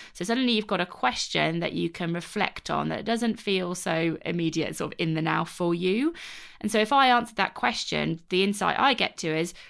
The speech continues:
because I've worked so hard to build the business and the life that I have, and ultimately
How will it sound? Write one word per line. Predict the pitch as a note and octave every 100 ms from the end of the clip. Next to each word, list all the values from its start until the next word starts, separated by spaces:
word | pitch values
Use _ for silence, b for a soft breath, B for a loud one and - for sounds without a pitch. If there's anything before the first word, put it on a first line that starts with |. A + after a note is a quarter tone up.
| B
because | G#3 G#3 F#3+
I've | F#3+
worked | G3 F#3 -
so | - - C4+ D4 A#3+
hard | - C4+ - - - G#3+ - B -
to | G3
build | F#3+ G3+ F#3+ F#3+ G3
the |
business | F#3+ G3 F#3+ F3 E3+ -
and | F3+ E3+
the |
life | E3+ E3 E3+ -
that | -
I | D#3+
have, | E3 - B3 - F#3 G3 B B
and | F#3+
ultimately | G#3+ A#3+ - F3 - D#3 D#3+